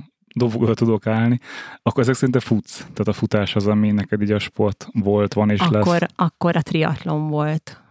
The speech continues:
Speaker 2: Szóval mondjuk így kilencvenkettőben kezdtem el atlétizálni, onnantól számítva vagyok igazolt sportoló, és akkor kilencvenötben elkezdtem triatlonozni, és kilencvenhétben rögtön megnyertem a hosszú távú triatlon országos bajnokságot,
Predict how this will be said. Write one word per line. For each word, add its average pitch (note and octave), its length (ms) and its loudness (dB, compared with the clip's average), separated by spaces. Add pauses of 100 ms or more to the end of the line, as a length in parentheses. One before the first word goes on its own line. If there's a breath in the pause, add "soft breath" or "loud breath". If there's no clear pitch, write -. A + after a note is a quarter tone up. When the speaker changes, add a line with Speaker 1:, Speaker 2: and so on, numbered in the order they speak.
(120)
Speaker 2:
Szóval F3+ 260 2
mondjuk F3+ 240 4
így F#3 100 0
kilencvenkettőben E3+ 960 2
kezdtem E3+ 340 -2
el D#3+ 100 0
atlétizálni, F#3+ 720 2
onnantól D#3 400 2
számítva D3 1040 0
vagyok C#3+ 420 -2
igazolt G3 500 0
sportoló, E3+ 800 0 (100)
és D#3 540 2
akkor - 160 -2
kilencvenötben D3+ 800 0
elkezdtem D3+ 460 -2
triatlonozni, F#3+ 800 0
és E3 160 0
kilencvenhétben D#3 1300 0
rögtön - 360 0
megnyertem D3 560 0
a D3 340 0
hosszú D#3+ 220 0
távú D#3 220 -2
triatlon E3 400 0
országos D3 460 0
bajnokságot, C3+ 800 -2